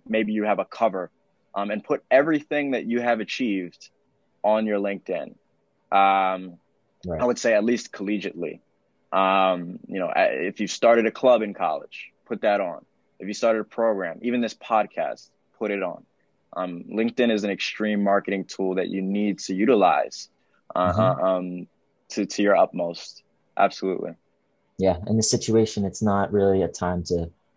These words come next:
Speaker 2: be modest, I would say. You
Speaker 1: It's
Speaker 2: really
Speaker 1: not.
Speaker 2: do have to show off. You're marketing yourself, and you gotta make yourself look better than <laughs> all your, uh, all your competition.
Speaker 1: I mean, well, think about it. It's, it's a pandemic, right? So it's not like how it used to be where,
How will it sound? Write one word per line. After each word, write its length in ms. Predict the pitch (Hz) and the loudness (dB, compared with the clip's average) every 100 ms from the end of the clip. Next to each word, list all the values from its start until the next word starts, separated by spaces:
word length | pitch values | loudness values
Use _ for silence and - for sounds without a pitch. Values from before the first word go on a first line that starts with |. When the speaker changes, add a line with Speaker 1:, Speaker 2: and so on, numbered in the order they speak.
| _ - | _ -4
Speaker 2:
be 180 | 87 - | -4 -2
modest, 580 | 90 80 87 - - - _ _ - | 0 2 2 0 -6 -12 _ _ -2
I 100 | - | 0
would 140 | 202 | 0
say. 300 | - - 160 - | -4 -8 -8 -6
You 380 | 113 92 92 87 _ | -2 0 0 -4 _
Speaker 1:
It's 120 | - | 2
Speaker 2:
really 140 | 107 110 | 6 8
Speaker 1:
not. 60 | |
Speaker 2:
do 80 | 113 | 8
have 140 | 110 - | 6 2
to 80 | |
show 200 | 104 117 113 | 4 6 6
off. 220 | 110 - _ 98 | 4 0 _ -2
You're 100 | 95 | 0
marketing 360 | 98 101 95 | 0 0 -2
yourself, 380 | 92 - 95 92 92 | -4 0 0 0 -4
and 100 | 90 | -2
you 60 | |
gotta 340 | 87 87 87 87 _ _ _ _ 92 | 0 2 0 -2 _ _ _ _ -8
make 80 | |
yourself 300 | 87 107 95 | -4 -2 0
look 180 | 110 - | -2 0
better 240 | 107 104 98 | 2 4 4
than 200 | 92 87 - | 2 -2 -8
<laughs> 120 | _ | _
all 320 | - 92 95 95 | 0 0 0 0
your, 300 | 98 95 95 | 0 2 4
uh, 160 | 92 90 _ _ - | 2 -2 _ _ -8
all 100 | 95 | -4
your 80 | 92 | -4
competition. 480 | 107 - - 110 - _ _ _ _ _ - | -4 -6 -6 -8 -10 _ _ _ _ _ -4
Speaker 1:
I 100 | 123 | 2
mean, 120 | 139 | 4
well, 80 | 143 | 4
think 260 | 127 139 113 | 2 0 2
about 280 | 98 95 85 | 4 4 2
it. 140 | 85 - | -2 0
It's, 260 | 123 - | 0 0
it's 180 | - 113 | -4 -2
a 80 | 123 | 0
pandemic, 560 | 123 117 98 87 82 - _ _ _ _ _ - | 2 2 2 0 -2 -14 _ _ _ _ _ -4
right? 400 | 101 107 107 - | 2 4 2 0
So 180 | 113 110 | 2 2
it's 160 | - | 2
not 300 | 120 123 101 | 2 2 4
like 220 | 113 110 | 2 2
how 160 | - 110 | 2 0
it 100 | - | 2
used 280 | 113 107 - | -4 -4 -6
to 60 | |
be 380 | 95 101 101 101 | -4 -2 0 -2
where, 420 | 95 98 98 98 | 0 0 0 -2